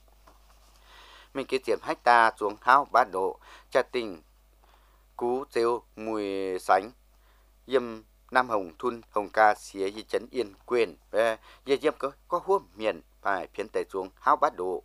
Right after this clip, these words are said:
yêm nhỏ tẩy. Mình bìa yêm, dê canh, hào dè, bát liền liu yêm nhỏ nải bé, khoi mình thuất, siêu, cú sánh nhị béo bé, à, khoi,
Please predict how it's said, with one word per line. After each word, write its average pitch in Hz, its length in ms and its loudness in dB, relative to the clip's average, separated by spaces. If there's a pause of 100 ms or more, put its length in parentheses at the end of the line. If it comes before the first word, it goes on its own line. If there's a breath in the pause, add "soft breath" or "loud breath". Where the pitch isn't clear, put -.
(160)
yêm 101 200 -6
nhỏ 87 180 -8
tẩy. 101 220 2 (460)
Mình 113 180 -10
bìa 92 360 -4
yêm, 113 220 0 (180)
dê 98 80 -6
canh, 107 380 -2 (140)
hào 92 240 -2 (160)
dè, 98 260 0 (280 soft breath)
bát 175 160 6
liền 101 160 -8
liu 95 200 -10
yêm 127 160 -2
nhỏ 101 140 -8
nải 92 280 -6
bé, 110 240 -6
khoi 107 240 2
mình 92 300 -14
thuất, 139 180 0 (360)
siêu, 104 280 0 (140)
cú 107 120 -10
sánh 92 260 -8
nhị 101 100 -12 (100)
béo 123 180 6
bé, 123 200 -2 (220 soft breath)
à, 87 260 0 (380 loud breath)
khoi, 117 340 6